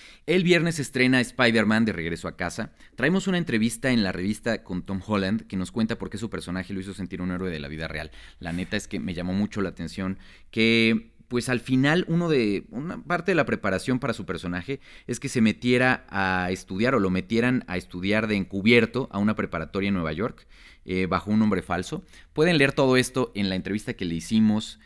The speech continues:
eh, con el buen Alberto Rojas Eguiluz, que le mando un gran saludo, eh, a Tom Holland. Y ese estreno es este viernes. Y ese día también se presenta Ricky Martin, de quien les vamos a hablar en un momento más. Eh, si les gusta el jazz,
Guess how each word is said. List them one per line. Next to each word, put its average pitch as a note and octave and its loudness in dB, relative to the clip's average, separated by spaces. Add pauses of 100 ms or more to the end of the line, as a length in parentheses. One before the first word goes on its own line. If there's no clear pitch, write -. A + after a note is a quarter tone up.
(260)
eh, E2+ 0
con F#2+ -2
el F2+ 0
buen A2+ 2
Alberto G2 -4
Rojas G2+ -6
Eguiluz, E2+ -6
que - -14
le D2+ -8
mando D#2+ -8
un E2 -8
gran E2 -8
saludo, E2+ -6 (400)
eh, E2 -4
a E2 -6
Tom F#2+ -4
Holland. E2 -4 (100)
Y G#2+ -2
ese B2+ -4
estreno C#3 0
es B2 0
este A2+ -2
viernes. F#2 0 (400)
Y A#3 6
ese A3 6
día F#3 6
también A#2+ 4
se A#2+ -2
presenta A2 -2
Ricky G2+ -4
Martin, A2 0
de F2 -4
quien E2+ -6
les D#2+ -6
vamos F#2 -4
a F#2 -6
hablar E2+ -4
en F2 -2
un F#2 0
momento G#2 0
más. F#3+ 0 (320)
Eh, C3 6
si - 0
les C#3+ 4
gusta F3+ 0
el A#2+ 2
jazz, C3+ 2